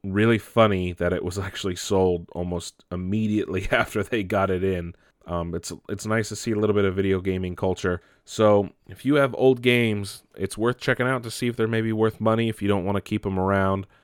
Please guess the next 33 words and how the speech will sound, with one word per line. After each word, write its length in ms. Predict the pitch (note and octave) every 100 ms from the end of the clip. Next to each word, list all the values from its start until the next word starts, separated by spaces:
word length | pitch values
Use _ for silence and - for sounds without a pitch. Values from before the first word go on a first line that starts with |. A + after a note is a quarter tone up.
| _
and 260 | F2+ F#2 F#2+
maybe, 460 | G2 G2 F#2+ F2+ - _ _ _ _ _ _
uh, 220 | E2 F2 F2
make 220 | G2+ A2+
a 80 | A#2
quick 360 | - B2+ -
buck 300 | A2+ A2 - -
and 400 | G2+ F#2+ F#2 -
pass 280 | A#2 G#2+ A2+
it 60 |
off 220 | G#2 G2+
to 100 | -
someone 380 | G2 - G2 F#2+
who 140 | F#2 F#2+
might, 280 | F#2+ - - -
who 100 | A#2+
might 220 | G#2 -
cherish 400 | - A2+ G#2 -
it 60 | G2
a 40 |
little 220 | F#2 F2+
bit, 260 | E2+ - G2
bit 140 | F#2+
more 280 | G2 F#2+ F2+
than, 300 | F2 E2+ E2+
than 200 | F2 F2
you 340 | F2+ F#2 F2+ E2
are 180 | F2
currently. 600 | - - F2 D2 D#2 E2 _ _ _ _ -
So 400 | - G2+ E2 - _
that's 220 | A2 G#2
really 180 | B2 F#2+
awesome. 460 | F2 E2+ F2+ E2+